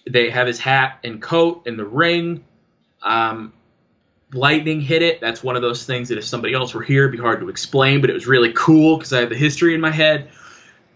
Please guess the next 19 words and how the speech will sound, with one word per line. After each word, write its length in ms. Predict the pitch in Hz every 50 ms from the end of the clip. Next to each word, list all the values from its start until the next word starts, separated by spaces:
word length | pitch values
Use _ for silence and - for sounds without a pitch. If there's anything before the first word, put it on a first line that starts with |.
| _ _ _ _ -
And 140 | 123 123 131
then 100 | 127 123
he 260 | 120 113 160 160 165
comes 360 | 147 - - 170 160 160 151 175
out, 440 | 180 180 170 156 151 147 - - _ _ -
and 140 | 113 117 127
it, 160 | 127 131 - - - _ _ _ _ _ _ _ _ _
it 280 | - 156 160 156 - -
felt 520 | - - - 147 147 160 185 185 - -
like 460 | - 143 147 151 151 156 151 - - - _ _ _ _ _ _ _ _ _ -
a 160 | 117 127 127
big 420 | 120 123 135 139 147 139 135 -
deal. 520 | - 143 160 147 135 110 101 107 107 - _ - - - - _ -
And 460 | 117 120 127 127 127 127 127 131 131 - - _ _ _ _ _ _ _ _ _ _ _ _ _ _ _
the 100 | - 139
cool 300 | 135 131 - 175 180 190 185
thing 260 | - 180 165 160 156
is 180 | 143 131 131 -
that 360 | 131 123 120 123 127 -